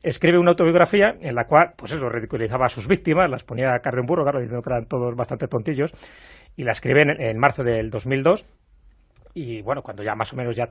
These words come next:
todo se sabía, en fin, el hombre, pues, había vivido decorosamente hasta que acaba en la cárcel. Fue extraditado, eh, a Nueva York, se declara culpable de tres de los once cargos que les, le estaban atribuyendo, pero bueno, había amasado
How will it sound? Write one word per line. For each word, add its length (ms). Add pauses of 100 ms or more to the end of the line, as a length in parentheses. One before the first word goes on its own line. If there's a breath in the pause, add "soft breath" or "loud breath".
(120)
todo 180
se 140
sabía, 420
en 60
fin, 120
el 100
hombre, 280 (500 soft breath)
pues, 540
había 280
vivido 280
decorosamente 520
hasta 500 (100)
que 80
acaba 220
en 80
la 80
cárcel. 380 (340 soft breath)
Fue 100
extraditado, 600
eh, 220 (120)
a 80
Nueva 260
York, 160
se 120
declara 320
culpable 520 (320)
de 200
tres 400
de 180
los 180
once 260
cargos 500
que 100
les, 200
le 80
estaban 300
atribuyendo, 580
pero 160
bueno, 180
había 220
amasado 540